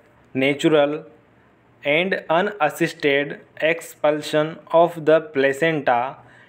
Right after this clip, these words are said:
and membranes without any external intervention, यानी कि spontaneous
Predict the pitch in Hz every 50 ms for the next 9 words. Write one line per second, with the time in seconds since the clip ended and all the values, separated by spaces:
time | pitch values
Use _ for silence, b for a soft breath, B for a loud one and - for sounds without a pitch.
0 | b b b 143 147 156 180 196 190 214 - 151 139 139 143 147 147 143 156 156
1 | 151 139 139 151 156 - - - - - - - 127 135 135 135 143 139 151 170
2 | 185 190 190 - - - 139 139 143 147 156 160 170 170 - - - - 147 160
3 | 165 - - - - 151 151 151 147 160 175 190 - - 143 139 127 139 131 123
4 | 120 120 117 117 120 - - 131 120 113 113 - _ _ _ _ b b b b
5 | b b b b b b b b _ _ - 123 135 143 156 180 185 175 - 147
6 | 143 143 151 160 170 170 - - 156 151 151 - - - 170 170 170 160 170 170
7 | 175 170 175 180 175 175 - -